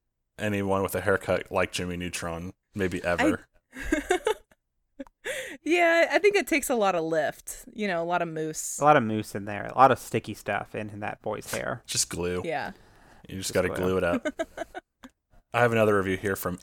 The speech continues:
Speaker 1: Inga H, who gave this movie two stars, and this is very short and sweet. "This episode is too long." End of review.
Speaker 2: <laughs>
Speaker 3: Smart.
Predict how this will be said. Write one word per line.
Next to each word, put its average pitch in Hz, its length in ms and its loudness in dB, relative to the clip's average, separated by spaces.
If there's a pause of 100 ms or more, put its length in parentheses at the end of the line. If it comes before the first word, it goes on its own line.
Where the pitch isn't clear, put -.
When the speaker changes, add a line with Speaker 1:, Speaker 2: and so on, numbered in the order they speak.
Speaker 1:
Inga 120 480 0 (160)
H, - 380 -4
who 101 100 -8
gave 101 180 0
this 98 140 -2
movie 98 240 -2
two 113 240 -2
stars, 85 640 0 (100)
and 95 160 -4
this 95 140 -2
is 98 60 -6
very 98 160 -2
short - 260 2
and 101 80 -2
sweet. 82 340 0 (440)
"This 135 200 4
episode 101 400 4
is 90 140 0
too 98 180 -2
long." 82 360 -4 (300)
End 104 120 2
of 92 80 2
review. 92 240 8 (160)
Speaker 2:
<laughs> - 1300 -6
Speaker 3:
Smart. 107 480 0